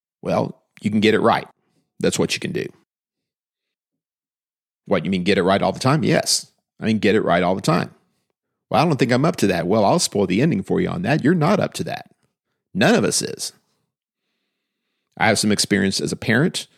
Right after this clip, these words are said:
Uh, maybe you do too. Maybe you have some experience overseeing people in the workplace. Maybe you're an elder of the local church. If you make any number of reasonably difficult decisions, judgment calls,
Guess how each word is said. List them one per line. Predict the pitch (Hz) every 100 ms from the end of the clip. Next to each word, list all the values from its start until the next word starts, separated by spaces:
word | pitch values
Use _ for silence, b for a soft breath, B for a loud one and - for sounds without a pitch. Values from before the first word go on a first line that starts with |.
| _ _ _ _ _ _ _ -
Uh, | 87
maybe | 90 92
you | 90 95
do | 90 85
too. | - 104 170 185 _ _ _ _ _ -
Maybe | 104 95
you | 101
have | 95
some | - 101
experience | - 110 101 101 -
overseeing | 104 101 104 101
people | 104 107
in | 107
the | 95
workplace. | 87 107 - - 147 165 - - _ _ _ _ _ _ _ _ _ _
Maybe | 95 95
you're | 98
an | 95
elder | 101 110 110 107
of | 87
the |
local | 98 95
church. | 82 - 143 - - - _ _ _ _ _ _ _ _ _ _ _ _ _ -
If | 107
you | 120
make | 117 -
any | 127 147 139
number | 101 113 135 101 92 85
of | - 104 95 92 - - _ _ _
reasonably | 113 135 147 - 113 92 98
difficult | 95 117 117 107 101 -
decisions, | 92 - 139 127 78 -
judgment | - - 113 98 92
calls, | - 131 143 90 73 -